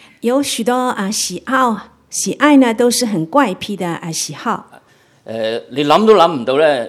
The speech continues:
Speaker 2: 有個人係鍾意嗰啲嘢嘅。
Speaker 1: 你想都想不到，猜也猜不到，你，他喜歡的是那些東西。
Speaker 2: 如果你想娛樂我哋呢，就散咗會之後呢，話俾我哋聽。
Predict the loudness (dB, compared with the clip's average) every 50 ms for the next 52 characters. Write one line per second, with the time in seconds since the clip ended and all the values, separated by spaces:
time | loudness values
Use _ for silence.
0 | -10 -6 -2 0 0 2 0 -2 -2 -4 -6 -2 0 2 2 2 0 -2 -2 -4
1 | -4 -4 -6 -8 -8 -12 -14 -14 _ _ _ _ _ -16 -6 -2 0 0 2 0
2 | 0 -2 -2 -2 -2 -4 -4 -4 -4 -4 -4 -6 -6 -4 -2 -2 -2 -2 -4 -8
3 | -16 _ _ -12 -6 -2 0 0 0 0 -2 -4 -4 -6 -6 -6 -6 -6 -6 -4
4 | -4 -4 -4 -4 -4 -2 -2 -2 -4 -8 -10 -4 -2 -2 0 0 -2 -4 -6 -6
5 | -6 -6 -6 -4 -4 -4 -2 -2 -2 -2 -4 -4 -8 -8 -6 -4 -4 -4 -6 -6
6 | -10 -12 -14 _ _ _ _ _ _ _ _ _ _ _ _ _ _ _ _ _
7 | _ _ _ _ _ _ _ _ -18 -12 -8 -6 -4 -2 -2 -4 -4 -6 -8 -8
8 | -10 _ -16 -8 -4 -2 -2 -2 -4 -6 -6 -6 -4 -4 -4 -4 -4 -4 -4 -4
9 | -2 -2 -4 -2 -4 -4 -4 -4 -4 -6 -4 -4 -6 -6 -4 -6 -4 -4 -2 -2
10 | 0 0 -2 -2 -4 -6 -6 -8 -8 -8 -10 -10 -14 -14